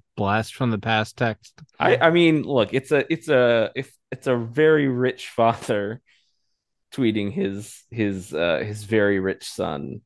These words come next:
Speaker 2: So I think there's always an element of passive aggression <laughs>
Speaker 1: Excellent.
Speaker 2: to any, any interactions that a billionaire has with their son.
Speaker 1: Excellent.
Speaker 2: If real life billionaires and fictional billionaires have taught me anything,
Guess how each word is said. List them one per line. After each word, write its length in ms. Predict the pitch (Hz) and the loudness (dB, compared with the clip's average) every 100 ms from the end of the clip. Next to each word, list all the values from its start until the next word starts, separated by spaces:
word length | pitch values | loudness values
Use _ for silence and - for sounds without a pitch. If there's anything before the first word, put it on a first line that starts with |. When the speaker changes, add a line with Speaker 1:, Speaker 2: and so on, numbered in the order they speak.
| _ _ _ | _ _ _
Speaker 2:
So 180 | - 107 | -2 2
I 100 | 101 | 2
think 200 | 147 120 | 0 0
there's 160 | 120 113 | -2 0
always 460 | 110 104 101 95 | 2 2 0 -4
an 80 | 85 | -6
element 340 | 82 78 71 | -6 -6 -8
of 100 | - | -10
passive 360 | - 71 - 78 | -2 -2 -2 -14
aggression 500 | 78 - - - - - - - - _ | -10 -10 -8 -12 -14 -16 -20 -20 -20 _
<laughs> 500 | _ _ _ _ - | _ _ _ _ -12
Speaker 1:
Excellent. 420 | 95 - 170 131 | -10 -2 0 2
Speaker 2:
to 40 | |
any, 280 | 117 113 113 117 | 0 0 0 0
any 320 | 113 110 101 | 0 0 -2
interactions 840 | - 104 104 92 95 - 78 78 - | -4 -4 -4 -2 -4 -6 -12 -12 -10
that 100 | 98 | -10
a 40 | |
billionaire 560 | - 90 92 - 80 - | -4 -4 -4 -6 -8 -4
has 320 | 110 - - | -4 -4 -8
with 140 | - | -12
their 160 | - - | -8 -8
son. 340 | - - - - _ _ _ - | -8 -10 -10 -18 _ _ _ -10
Speaker 1:
Excellent. 400 | 113 - 104 87 | -8 -6 -6 -4
Speaker 2:
If 60 | 156 | 4
real 200 | 160 143 | 6 8
life 600 | 143 127 127 - - _ _ - | 8 8 6 0 -18 _ _ -14
billionaires 720 | 117 117 110 107 101 101 98 - - | -2 0 0 0 -2 -2 -2 -6 -6
and 460 | 104 95 95 95 - _ | -4 -2 -4 -6 -12 _
fictional 400 | - - - 76 | -6 -6 -4 -6
billionaires 540 | 71 - - - - - | -4 -4 -6 -8 -12 -14
have 120 | - | -8
taught 240 | - - | -6 -6
me 120 | - - | -8 -12
anything, 460 | - - - - | -12 -14 -16 -16